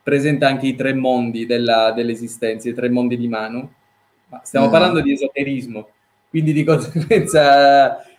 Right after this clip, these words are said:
Speaker 1: è molto divertente come,
Speaker 2: No,
Speaker 1: almeno
Speaker 2: a me
Speaker 1: per quanto
Speaker 2: affasc-,
Speaker 1: mi riguarda.
Speaker 2: affa-, io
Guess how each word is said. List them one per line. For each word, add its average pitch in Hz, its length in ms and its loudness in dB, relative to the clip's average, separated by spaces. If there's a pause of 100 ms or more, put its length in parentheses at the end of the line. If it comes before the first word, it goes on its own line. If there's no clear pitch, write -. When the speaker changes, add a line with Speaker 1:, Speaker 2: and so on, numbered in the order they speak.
(120)
Speaker 1:
è 165 240 -2
molto 151 360 -4
divertente 135 680 -6
come, 113 760 -12 (500)
Speaker 2:
No, 113 100 -2
Speaker 1:
almeno 113 220 4
Speaker 2:
a - 20 2
me 127 60 4 (180)
Speaker 1:
per 120 80 -4
quanto - 80 -12
Speaker 2:
affasc-, 135 260 -2
Speaker 1:
mi - 60 -8
riguarda. 110 220 -2
Speaker 2:
affa-, 120 360 0
io 170 520 2